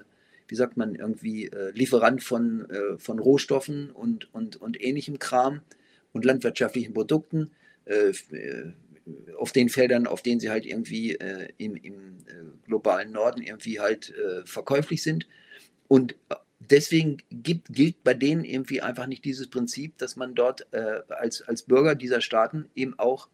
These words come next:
seinen Materialismus verfolgen kann. Und weil das so ist und weil das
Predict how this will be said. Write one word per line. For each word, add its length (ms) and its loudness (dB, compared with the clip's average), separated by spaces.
seinen 280 0
Materialismus 640 -2
verfolgen 480 -4
kann. 220 -6
Und 320 2
weil 240 8
das 180 2
so 140 -2
ist 400 -6
und 260 0
weil 160 6
das 380 -2